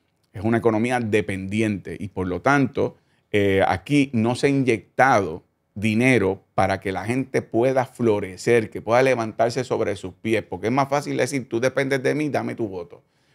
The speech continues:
Es mucho más difícil cuando tú eres independiente económicamente, tú echas pa'lante y de repente dices, "Yo voy a tomar mis decisiones". Y por lo tanto, los gobiernos estimulan esa dependencia. Yo creo que hay que estimular el empresarismo puertorriqueño. Tú hablabas ahorita de los jóvenes que se gradúan.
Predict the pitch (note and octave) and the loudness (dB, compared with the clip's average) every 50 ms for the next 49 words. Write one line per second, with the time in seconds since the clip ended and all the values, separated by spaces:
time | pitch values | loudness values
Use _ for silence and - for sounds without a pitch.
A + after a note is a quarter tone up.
0 | _ _ _ _ _ _ _ _ _ - G2+ G#2 D#3+ F#3 F3+ F#3 F3 F3 E3 D#3+ | _ _ _ _ _ _ _ _ _ -12 -2 0 2 4 4 6 6 4 4 2
1 | D3+ F3+ F3 D#3 D3+ B2+ C3 A#2+ A2+ G#2 A#2+ C3 C#3+ D3+ D3 C#3+ C#3 C3+ - C3+ | 0 0 0 0 2 2 2 0 2 2 4 4 4 4 2 2 2 2 2 0
2 | B2+ B2+ C3+ C#3 C3+ C3+ B2+ A#2 B2 B2+ C3 C3 C3+ C3+ C3+ C3 C#3 D3+ C#3+ B2 | 0 0 0 0 0 0 0 0 0 0 0 0 0 0 2 2 2 2 0 0
3 | - - B2 C3+ - - _ _ _ - A#2 A2+ A2+ D3+ C3+ - - C3+ C3+ C#3 | 0 -2 -4 -4 -6 -12 _ _ _ 0 0 2 2 2 2 4 4 6 6 4
4 | C#3 B2+ - - A2 A2+ - - _ - A#2+ A2 A2 A2+ G#2+ A#2 A#2 B2 C3 C3+ | 2 0 0 -2 -2 -4 -4 -6 _ -2 0 2 2 2 0 0 0 0 0 0
5 | B2+ A2+ G2 G#2+ G#2 G#2+ A2+ A2+ A2+ - A#2+ A2 G#2 A2 G#2+ G#2 G#2 G2+ F#2 - | 0 0 0 0 2 2 4 4 2 2 -2 -4 -4 -4 -4 -4 -4 -6 -6 -6
6 | F#2 - B2 B2 A#2 G2 E2 D#2 - _ - - F#2 F#2 F#2 G#2 A#2 B2+ C#3 D3+ | -8 -2 0 0 0 0 -2 -6 -10 _ -6 -4 -2 -2 -2 0 0 2 2 4
7 | D3 C3 A#2 G#2+ G#2+ A2+ B2+ C#3+ D3+ C#3+ C3+ C#3 - G#2 G2+ C3 C3+ B2+ A#2+ A#2 | 4 4 4 6 6 6 6 4 4 2 0 0 -2 -2 0 0 0 0 0 0
8 | A2+ B2+ A#2+ A#2 A#2+ G2 G#2+ G2 G2 G#2+ A#2 A#2 A2 - - E2 - _ _ _ | 0 2 2 2 2 2 0 -2 -2 -2 -2 -2 -2 -4 -6 -8 -8 _ _ _
9 | _ _ _ _ _ _ _ - A#2 A#2 A2+ F#2 - C#3+ E3+ E3+ F3 D3+ - F3 | _ _ _ _ _ _ _ -4 2 2 4 4 6 4 6 6 4 4 4 0
10 | E3+ - - D3+ C#3 A#2 A2 G#2+ B2+ D3 - - - C#3 B2+ B2 A#2 - A2+ A2 | -2 2 2 2 4 4 6 4 4 4 2 2 2 2 2 2 2 2 0 0
11 | G2+ G2 F2+ F#2+ G#2+ A#2+ C3+ C3 C#3 C3+ - C#3 B2+ B2 A#2 - A#2+ A#2+ G#2+ F#2 | 2 2 0 2 2 0 2 2 2 2 2 2 0 0 0 0 0 0 0 -2
12 | - B2 C3 D3+ D#3+ F3+ F3 F3+ F3 E3+ D#3+ E3+ D#3+ D#3 C#3+ B2 A#2 G2+ G#2+ G#2+ | 0 0 0 2 4 4 2 4 4 4 2 2 4 4 4 4 4 2 2 0
13 | A2 A#2 - - G#2 - G2 G2+ F#2 D#2 F2 F2 - - - - | 0 -2 -4 -6 -4 -2 -2 -2 -2 -4 -6 -10 -12 -14 -20 -20